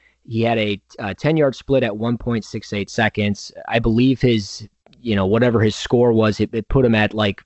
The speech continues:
the ninety-second percentile or something for offensive tackle. So incredibly athletic, and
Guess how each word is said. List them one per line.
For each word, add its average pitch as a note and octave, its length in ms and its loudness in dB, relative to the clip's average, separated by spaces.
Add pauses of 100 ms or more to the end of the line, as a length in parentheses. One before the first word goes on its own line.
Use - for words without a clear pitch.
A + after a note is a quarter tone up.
the G2+ 240 0 (380)
ninety-second A#2 1120 0
percentile F#2+ 640 -4
or F2+ 140 -4
something F#2+ 340 -4
for - 180 -6
offensive G2 460 -4
tackle. E2+ 340 -6
So C3+ 160 0
incredibly E3 540 2
athletic, A2 540 -2 (320)
and B2+ 260 2